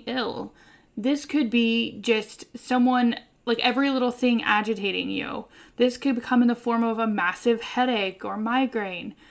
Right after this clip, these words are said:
There are so many things that when your body is just saying, "We need to stop," there's so many things that can happen.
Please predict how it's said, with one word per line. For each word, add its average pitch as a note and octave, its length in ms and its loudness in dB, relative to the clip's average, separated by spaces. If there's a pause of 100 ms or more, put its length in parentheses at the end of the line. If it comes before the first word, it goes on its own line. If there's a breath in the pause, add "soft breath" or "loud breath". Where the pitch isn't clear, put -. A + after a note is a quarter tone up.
(200 soft breath)
There A#3 120 0
are C#4 100 2
so C#4 500 0
many B3 300 4
things G3+ 440 -8
that A3+ 120 -10
when G#3+ 180 -4
your A#3 120 -2
body A#3+ 580 2
is A3+ 200 -2
just A3+ 260 0
saying, G#3 240 -4
"We G3+ 100 -4
need A#3 220 2
to - 160 -16
stop," - 760 -6 (520 loud breath)
there's A3+ 240 2
so A#3 180 -2
many B3 220 4
things G#3+ 460 -6
that G3+ 340 -8
can - 140 -10
happen. A#3+ 540 -14